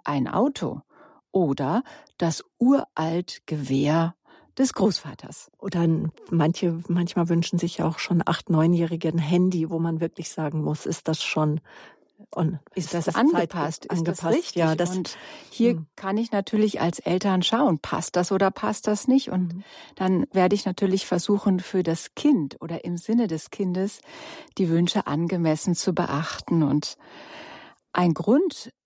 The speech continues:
Speaker 1: warum das mit dem Schenken manchmal so schwierig ist, ist auch, ähm, dass Kinder manchmal nur haben wollen,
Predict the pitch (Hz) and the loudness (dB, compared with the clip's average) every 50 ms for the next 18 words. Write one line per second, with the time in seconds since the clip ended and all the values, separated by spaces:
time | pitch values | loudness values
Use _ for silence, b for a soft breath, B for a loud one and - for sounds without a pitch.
0 | _ _ - 185 185 180 180 180 185 196 202 208 190 175 165 - - 190 185 - | _ _ -16 -12 -8 -8 -8 -6 -4 -2 0 0 2 0 -2 -2 -4 -6 -4 -4
1 | 160 160 - - 180 180 190 - 170 156 170 180 175 156 - 151 151 - - - | -4 -2 0 0 0 0 0 2 2 2 4 2 2 0 0 -4 -6 -6 -4 0
2 | 151 143 143 - 165 185 - 262 269 - 311 302 285 - - B B B B B | 0 2 2 2 0 2 2 2 2 4 4 2 2 2 -4 B B B B B
3 | B B - 233 226 - - - 202 220 226 214 - - - - - 220 214 208 | B B 0 0 0 0 0 2 2 2 2 0 -4 -10 -10 -4 0 2 4 4
4 | 208 208 202 190 - 196 196 - - - - - 247 240 247 240 220 185 165 175 | 4 4 2 2 0 -4 -6 -6 -8 -8 -6 -2 2 2 4 4 2 2 -2 -2
5 | 226 254 285 - - - 190 190 202 - - 220 214 208 202 202 196 202 202 202 | -2 -4 -6 -4 -4 -4 -2 -2 -2 -2 -2 0 0 2 2 4 4 4 4 4
6 | 202 196 196 208 _ _ _ _ _ _ _ _ _ _ - - - - - 262 | 2 2 0 -2 _ _ _ _ _ _ _ _ _ _ -16 -14 -10 -4 -2 0
7 | 269 285 262 190 165 143 - 120 107 - 139 139 147 185 180 | 2 2 2 2 0 0 -2 -6 -6 -6 -6 -6 -6 -8 -10